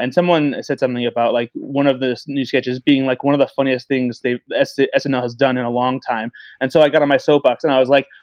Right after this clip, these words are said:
"Well, you know," I was like, "a lot of people say that." It's like, "But every season of S N L has great episodes and bad episodes. And the only reason you think that o-,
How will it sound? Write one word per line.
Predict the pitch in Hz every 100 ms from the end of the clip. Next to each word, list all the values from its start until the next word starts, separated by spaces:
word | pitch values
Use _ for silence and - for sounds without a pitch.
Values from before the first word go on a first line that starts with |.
| _
"Well, | 196 254
you | 208 240
know," | 285 285
I | 202
was | 190
like, | 208 180
"a |
lot | 180 220
of |
people | 226 233 220
say | 240 220
that." | 160
It's | 147 156
like, | 156
"But | 165 143 143
every | 170 196
season | 196 175
of | 165
S | 175
N | 170
L | 156
has | 143 135
great | 170
episodes | 202 196 - 202 190
and | 147
bad | 139 156
episodes. | 151 127 139 131
And | 131
the | 143
only | 175
reason | 175 160
you | 151
think | 170 160
that | 147
o-, | -